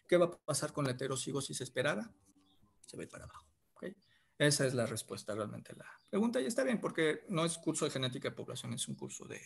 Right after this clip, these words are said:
genómica, ¿no? Y realmente estamos viendo el método, no, este, no la parte teórica, al menos de la heterocigosis, ¿ok? Sí, la pregunta está padre para un examen, pero ya va a salir en YouTube, entonces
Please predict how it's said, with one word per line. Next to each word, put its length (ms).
genómica, 480
¿no? 140
Y 140
realmente 260
estamos 240
viendo 220
el 60
método, 400
no, 420
este, 840
no 140
la 240
parte 480
teórica, 440
al 60
menos 300
de 80
la 100
heterocigosis, 840
¿ok? 80
Sí, 120
la 120
pregunta 260
está 180
padre 200
para 160
un 100
examen, 480
pero 160
ya 140
va 80
a 20
salir 280
en 100
YouTube, 300
entonces 220